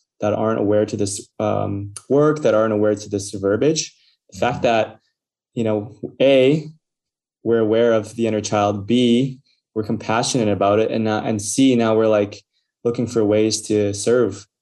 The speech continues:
Speaker 1: and use that language with men in men's circles and men's groups and at events and in coaching, whatever that looks like, right?
Speaker 2: Totally.
Speaker 1: It's quite powerful. And I feel like I, I had a similar,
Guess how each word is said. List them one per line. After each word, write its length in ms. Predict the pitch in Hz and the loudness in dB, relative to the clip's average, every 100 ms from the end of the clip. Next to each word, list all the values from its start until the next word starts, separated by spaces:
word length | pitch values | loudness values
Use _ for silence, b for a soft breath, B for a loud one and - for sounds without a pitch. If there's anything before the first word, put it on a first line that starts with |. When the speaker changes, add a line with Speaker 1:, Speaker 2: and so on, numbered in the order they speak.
| _ _ _ - | _ _ _ -8
Speaker 1:
and 140 | 113 | -4
use 240 | 107 135 127 | 0 2 2
that 160 | 110 | 0
language 400 | 113 107 104 101 | 0 -2 -2 -4
with 160 | 107 113 | -6 -2
men 220 | 107 104 | 0 0
in 140 | 104 104 | 0 0
men's 220 | 104 104 | -2 -2
circles 460 | 104 101 98 98 | -2 -2 -2 -2
and 300 | 104 101 101 - | -4 -4 -6 -6
men's 220 | 110 101 | -4 -4
groups 440 | 101 107 107 107 - | -2 -2 -2 -4 -4
and 400 | 101 101 101 b b b _ _ | -2 -2 -6 b b b _ _
at 140 | 110 107 | -4 -2
events 500 | 101 110 104 104 - | 0 0 0 -2 -4
and 340 | 104 101 104 - - | -2 -4 -8 -12 -8
in 140 | 104 | -6
coaching, 680 | 101 113 107 113 107 104 107 | -2 -2 0 -2 -2 -2 -6
whatever 280 | 139 147 143 | 0 2 4
that 140 | 127 107 | 2 2
looks 220 | 117 - | -2 -2
like, 220 | 107 104 | -4 -2
right? 300 | 107 107 120 - _ _ _ - | 0 -2 -2 -12 _ _ _ -12
Speaker 2:
Totally. 380 | - 101 85 85 _ - | -10 -10 -12 -16 _ -12
Speaker 1:
It's 260 | 120 - | -6 0
quite 180 | 123 101 | 2 2
powerful. 560 | 113 120 131 117 101 - b b - | 0 -2 0 -2 -4 -12 b b -2
And 460 | 139 139 131 - _ - | 2 4 2 -2 _ -8
I 80 | 120 | -2
feel 160 | 196 | 2
like 140 | 202 - | 2 2
I, 180 | 190 190 | 0 0
I 80 | 160 | 0
had 160 | 175 | 2
a 120 | 170 156 | 2 2
similar, 840 | - 165 170 165 165 156 151 151 | 0 0 2 4 6 4 2 -2